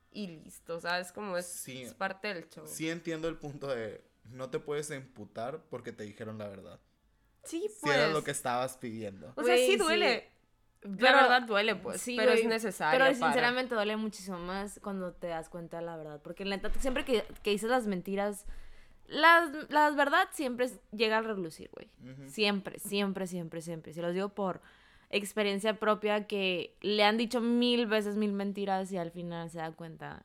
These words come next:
Speaker 3: la verdad. Porque la, la mentira siempre tiene un nombre y apellido, ¿verdad?
Speaker 2: Sí.
Speaker 3: Entonces, la verdad, pero yo es cuando después de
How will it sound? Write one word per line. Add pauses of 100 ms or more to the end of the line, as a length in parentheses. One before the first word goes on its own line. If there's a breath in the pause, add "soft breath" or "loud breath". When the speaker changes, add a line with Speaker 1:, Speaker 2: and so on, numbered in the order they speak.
Speaker 3:
la
verdad.
Porque
la,
la
mentira
siempre
tiene
un
nombre
y
apellido,
¿verdad? (240 loud breath)
Speaker 2:
Sí.
Speaker 3:
Entonces,
la
verdad, (680)
pero
yo
es
cuando
después
de